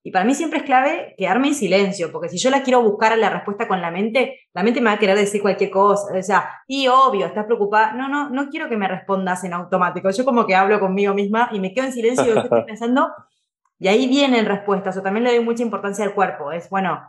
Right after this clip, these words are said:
Speaker 1: ¿y qué estoy sintiendo? Y es como mucha, siempre en psicología, no soy psicóloga, pero leo mucho de psicología,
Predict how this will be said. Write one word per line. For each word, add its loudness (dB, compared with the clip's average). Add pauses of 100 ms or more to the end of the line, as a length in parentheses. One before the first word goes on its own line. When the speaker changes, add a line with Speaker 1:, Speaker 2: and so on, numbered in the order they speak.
(160)
Speaker 1:
¿y -18
qué 0
estoy 2
sintiendo? 2
Y -2
es -4
como -2
mucha, 0 (300)
siempre 0
en 2
psicología, 0
no 0
soy 0
psicóloga, 0
pero -2
leo -2
mucho -4
de -6
psicología, -4